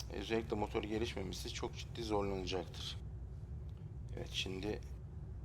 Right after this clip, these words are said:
dediğimi örneğini gö-, gösterip videoyu sonlandıralım. Bu arada bu uçak aşırı gelişmiş dur-, konumda. O yüzden,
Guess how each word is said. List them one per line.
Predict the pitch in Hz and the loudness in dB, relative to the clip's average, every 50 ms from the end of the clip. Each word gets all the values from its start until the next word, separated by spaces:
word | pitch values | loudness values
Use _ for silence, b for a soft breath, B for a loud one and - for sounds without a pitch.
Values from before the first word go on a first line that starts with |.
| - - - | -4 -2 -2
dediğimi | 107 95 95 98 104 104 104 104 107 - - - - - - - - | -2 0 2 4 4 6 6 4 4 4 0 -2 -4 -4 -4 -2 0
örneğini | 101 101 98 95 95 90 90 90 | 2 2 2 2 0 0 0 0
gö-, | 87 - 110 117 117 - - - - - - - - | 0 0 0 0 0 0 -4 -4 -6 -6 -6 -2 0
gösterip | - 117 - - - 120 113 123 127 - - - - - - - - - - - - - - - - - | 0 0 0 0 2 2 2 2 2 0 -4 -4 -6 -4 -4 -4 -4 -4 -4 -6 -6 -6 -6 -6 -2 -2
videoyu | 110 101 92 90 87 90 107 123 135 - - - - - - - | 0 0 0 0 2 2 2 2 2 0 -2 -4 -6 -6 -4 -2
sonlandıralım. | 104 98 98 98 98 95 95 90 90 90 92 110 | 0 0 2 2 2 2 2 2 0 2 2 6
Bu | 123 127 | 10 12
arada | 120 117 117 123 117 | 12 12 10 8 4
bu | 117 | 2
uçak | 117 - - 127 - - | 2 2 2 2 2 2
aşırı | 117 - - 127 117 | 2 2 2 2 2
gelişmiş | 113 113 104 104 104 - - - - - - | 4 4 4 6 4 4 4 2 0 0 0
dur-, | 98 95 90 - - - - | 0 0 0 0 -2 -2 -2
konumda. | - 98 101 104 107 110 | 0 0 0 0 2 2
O | 104 | 2
yüzden, | 104 98 90 101 107 107 107 | 2 0 0 2 2 2 2